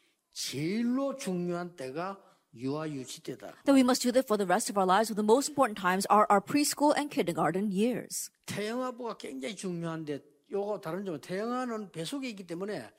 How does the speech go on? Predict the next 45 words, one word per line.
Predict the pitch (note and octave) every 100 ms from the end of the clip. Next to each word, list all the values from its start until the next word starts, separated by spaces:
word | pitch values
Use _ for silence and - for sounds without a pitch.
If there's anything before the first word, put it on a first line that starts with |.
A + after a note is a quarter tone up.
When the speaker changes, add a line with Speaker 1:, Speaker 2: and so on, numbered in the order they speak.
| _ _
Speaker 1:
같이 | A#3 C4 C4+
나와서 | A3+ G#3 G3 G3
저희 | G#3+ G#3
천막 | - E4 A#3+
만들 | - C#4+
수가 | C4+ F3
없어요. | - - -
Speaker 2:
That | E4 E4
prenatal | F4 F4 D4
children, | - A#3+
they're | B3+ B3+
very | C#4 D#4
important, | A3+ - D#4 B3
but | B3
think | F4+ C#4
about |
it, | B3+
they're | D#4
still | - F4+
inside | - E4+ E4 A#3+
of | A#3+
your | B3 A#3
womb, | E4+ C#4
so | A#3
they | C4+ E4
can't | F#4+ D4+
build | - D4
this | B3 C4
tent, | B3 A3 - _
this | A3 A3 -
tent | F4 E4 -
together. | D4 G4 E3 - - _ -
Speaker 1:
유아 | F3 A3+ B3
유치를 | A3 A#3+ A3+
같이 | G3 -
만든다니까요. | F#3 E3+ A#3+ A3+ E3+ A#2+ -
Speaker 2:
But | F4 F4
preschoolers | G4 A4 - C#4 C4+
and |
kindergartners | C4+ F4+ B3 A3+ A#3+ D4 -
can | E4 G#4 A#3
build | E3+
it | E3+
together. | E3 D3+ D3 C3+ - _ _ _ -
Speaker 1:
애들이요, | A#3 A#3+ G3+ F3+ C3+